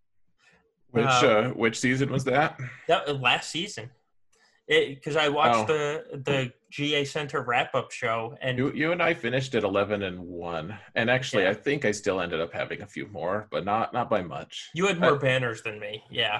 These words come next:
Speaker 2: Uh, but Klesso had more banners than both of us, even though he had an extra loss. <laughs>
Speaker 1: No, I, uh, so, so yeah, he, he did, he did have a high, high amount. Yeah. Uh, what? Actually, I think he went,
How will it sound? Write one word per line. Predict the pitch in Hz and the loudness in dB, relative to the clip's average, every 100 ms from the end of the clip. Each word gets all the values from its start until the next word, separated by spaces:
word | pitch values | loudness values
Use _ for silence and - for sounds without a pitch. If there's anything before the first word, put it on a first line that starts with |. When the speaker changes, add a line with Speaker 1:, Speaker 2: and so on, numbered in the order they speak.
| - | -2
Speaker 2:
Uh, | 120 120 117 127 - | 0 2 2 -2 -2
but | 139 | -2
Klesso | - 180 180 156 | 2 2 2 0
had | 135 127 | 0 0
more | 131 135 | 0 0
banners | 135 131 127 | 2 0 0
than | 127 117 | -4 -6
both | 120 127 131 | -2 -2 -4
of | 117 | -6
us, | 110 - - | -8 -8 -10
even | 135 131 | -8 -2
though | 131 | -2
he | 127 131 | -2 -6
had | 131 127 | -2 -2
an | 120 | -2
extra | 117 - 113 | -8 -8 -10
loss. | 107 110 110 - - - _ - | -8 -10 -10 -12 -16 -20 _ -10
<laughs> | 185 _ - | -10 _ -4
Speaker 1:
No, | 120 | 0
I, | 160 110 - - - - - _ _ _ _ - | 0 -2 -8 -18 -20 -20 -20 _ _ _ _ -12
uh, | 85 | -8
so, | - 131 113 101 98 _ _ _ | 2 2 4 0 -6 _ _ _
so | - | -4
yeah, | 98 73 | -2 -2
he, | 110 123 | -2 -4
he | 120 | -2
did, | 123 113 113 95 | 0 0 -2 -4
he | 117 | 0
did | 107 | 0
have | 101 104 | 0 -4
a | |
high, | 92 92 85 82 - | -6 -6 -4 -6 -8
high | - 110 | -6 -4
amount. | 107 101 98 - - _ _ _ - _ _ _ | -2 -4 -6 -8 -20 _ _ _ -20 _ _ _
Yeah. | - 110 135 98 _ - | 0 0 0 -6 _ -2
Uh, | 117 - | -2 -2
what? | - - _ _ _ _ _ _ | -8 -8 _ _ _ _ _ _
Actually, | - - 117 107 | -2 0 2 2
I | |
think | 104 120 | 2 -4
he | - 120 | -2 -2
went, | 107 | -2